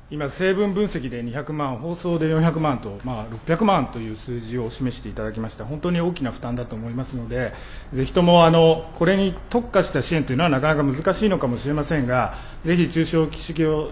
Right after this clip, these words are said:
施策の面からですね、支援をお願いしたいというふうに思います。私は、あの、分かりやすい表示という点ではですね、物理的な表示もさることながら、そもそも今いろんなところに氾濫している表示の中にですね、分かりにくいものがあるんじゃないかというふうに思ってます。で、そういう中で一つ取り上げたいのがですね、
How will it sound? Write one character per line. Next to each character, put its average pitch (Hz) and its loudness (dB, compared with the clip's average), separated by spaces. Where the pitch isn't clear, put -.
施 - -6
策 147 -2
の 120 -2
面 170 2
か 170 2
ら 127 2
で 110 -2
す - -6
ね、 123 -2
支 131 -6
援 120 0
を 113 -4
お - -4
願 113 -2
い 113 -6
し - -10
た 117 -2
い 110 -4
と 107 -6
い - -6
う 98 -8
ふ - -10
う - -10
に 98 -8
思 101 -10
い - -8
ま 101 -8
す。 101 -10
私 208 4
は、 233 12
あ - 12
の、 220 10
分 170 8
か 226 8
り 240 12
や 247 10
す 262 4
い 247 6
表 185 6
示 165 -4
と 165 4
い 160 4
う - 0
点 170 4
で 160 6
は 147 8
で 117 2
す - -8
ね、 113 -6
物 143 -4
理 220 0
的 240 2
な 247 6
表 233 4
示 233 4
も 220 4
さ 233 4
る 226 4
こ 165 2
と 139 2
な 143 4
が 135 2
ら、 120 0
そ 233 4
も 262 6
そ 196 4
も 156 4
今 208 8
い 147 4
ろ 190 6
ん 233 6
な 233 6
と 240 2
こ 240 6
ろ 226 6
に 180 4
氾 175 4
濫 190 4
し 190 -6
て 196 2
い - 4
る 185 4
表 190 2
示 202 2
の 202 4
中 196 4
に 113 -2
で 104 -6
す - -10
ね、 113 -6
分 120 -4
か 196 4
り 226 4
に 240 4
く 262 2
い 262 6
も 214 6
の 160 4
が 135 4
あ 143 4
る 147 2
ん 135 2
じ 127 -2
ゃ - 0
な 120 -2
い 110 -8
か 113 -8
と 107 -8
い 107 -6
う - -8
ふ 104 -10
う - -8
に 107 -6
思 113 -6
っ - -8
て - -8
ま 98 -6
す。 104 -12
で、 185 2
そ 233 4
う 262 8
い 262 8
う - 8
中 247 10
で 165 8
一 208 4
つ - -8
取 180 4
り 190 8
上 190 6
げ - 0
た 190 6
い - 6
の 143 4
が 117 2
で 107 -4
す 120 -6
ね、 123 2